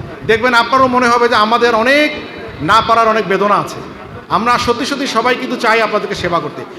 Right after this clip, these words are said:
কিছু সংখ্যক, আহ, খারাপ পুলিশ সব জায়গায় থাকে, মানুষের সমাজে যেমন খারাপ মানুষ থাকে, পুলিশে অনেক কিছু খারাপ মানুষ থাকতেই পারে, কিন্তু আমাদের অধিকাংশ মানুষই কিন্তু সেবার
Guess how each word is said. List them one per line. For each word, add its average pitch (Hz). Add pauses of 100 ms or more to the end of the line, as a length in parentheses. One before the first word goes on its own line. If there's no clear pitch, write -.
(200)
কিছু 226
সংখ্যক, 262 (720)
আহ, 170
খারাপ 226
পুলিশ 247
সব 208
জায়গায় 226
থাকে, 180
মানুষের 214
সমাজে 220
যেমন 226
খারাপ 202
মানুষ 214
থাকে, 220
পুলিশে 208
অনেক 196
কিছু 180
খারাপ 165
মানুষ 147
থাকতেই 156
পারে, 113 (680)
কিন্তু 196
আমাদের 208
অধিকাংশ 226
মানুষই 202
কিন্তু 208
সেবার 190